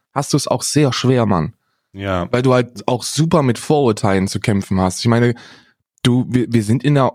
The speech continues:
Speaker 1: in einer sehr, sehr oberflächlichen Gesellschaft. Das ist auch in Ordnung, weißt du? Also wer, wer behauptet, dass wir nicht oberflächlich sind, der, der lebt halt in einer scheiß Fantasiewelt. Auch bei Beziehungen
Speaker 2: Ja.
Speaker 1: ist es so, wenn ihr
Speaker 2: Ja.
Speaker 1: sagt,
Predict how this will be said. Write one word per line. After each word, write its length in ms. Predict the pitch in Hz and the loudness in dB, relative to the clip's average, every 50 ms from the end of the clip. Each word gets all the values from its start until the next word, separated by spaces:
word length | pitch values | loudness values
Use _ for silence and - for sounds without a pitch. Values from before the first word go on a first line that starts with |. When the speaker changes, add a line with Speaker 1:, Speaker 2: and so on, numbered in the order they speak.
| _ | _
Speaker 1:
in 140 | 123 120 113 | 0 0 2
einer 120 | 113 110 | 2 0
sehr, 220 | 101 90 107 113 120 | 0 0 0 0 2
sehr 420 | 117 117 113 117 117 117 110 - - | 2 2 2 2 2 2 0 2 2
oberflächlichen 640 | 127 127 131 131 123 - 123 123 - 135 120 - 123 | 2 2 2 2 2 0 -2 0 0 -2 0 0 0
Gesellschaft. 580 | 110 107 104 113 120 139 - - 143 139 135 - | 2 2 2 2 2 2 2 0 0 0 0 -2
Das 100 | 107 101 | -2 -2
ist 140 | 110 - 120 | -2 0 0
auch 140 | 104 101 | 0 0
in 100 | 107 104 98 | 0 0 2
Ordnung, 460 | 85 92 113 - - 139 139 143 120 | 2 2 2 2 2 2 2 2 2
weißt 240 | 95 98 101 - - | 2 2 2 2 2
du? 60 | 117 | 2
Also 220 | 107 101 104 101 | 2 2 2 2
wer, 320 | 101 104 107 107 104 92 98 | 4 4 4 4 2 2 2
wer 120 | 107 107 | 0 0
behauptet, 480 | 92 104 98 95 104 123 - 135 117 110 | 2 2 2 2 0 0 0 -2 -2 -2
dass 120 | 107 - | -2 -2
wir 80 | 120 107 | 0 0
nicht 220 | 104 104 - - | 0 -2 0 0
oberflächlich 560 | - 113 123 120 - 127 120 120 131 120 - | 0 0 0 0 0 -2 -2 0 0 -2 0
sind, 240 | - 123 120 123 107 | 0 0 0 2 2
der, 260 | 113 110 107 107 104 - _ - - _ _ _ _ _ _ _ _ - | 2 2 2 2 0 -4 _ -20 -20 _ _ _ _ _ _ _ _ -2
der 80 | 104 | 0
lebt 240 | 95 98 110 120 - | 2 2 0 0 0
halt 140 | 123 110 95 | 0 0 2
in 80 | 107 107 | 2 0
einer 100 | 107 104 | 0 0
scheiß 240 | - 110 107 113 | 0 -2 -2 -2
Fantasiewelt. 640 | - - 110 107 110 95 98 117 143 107 98 98 90 | -2 -2 -2 -2 -2 -2 0 -2 0 0 0 0 0
Auch 100 | 95 110 | 0 0
bei 120 | - 120 107 | 0 -2 -2
Beziehungen 460 | 113 107 107 104 123 160 160 127 113 | -2 -2 0 0 2 2 2 0 0
Speaker 2:
Ja. 20 | 104 | -2
Speaker 1:
ist 80 | 98 | -2
es 120 | 101 95 - | -2 -2 0
so, 220 | 107 104 120 123 - - - - - - | 0 0 0 -2 -4 -12 -20 -20 -20 -6
wenn 140 | - 104 107 | -2 0 2
ihr 80 | 110 107 | 2 2
Speaker 2:
Ja. 60 | 98 | 2
Speaker 1:
sagt, 300 | 101 107 117 123 - - | 2 2 0 -2 -4 -10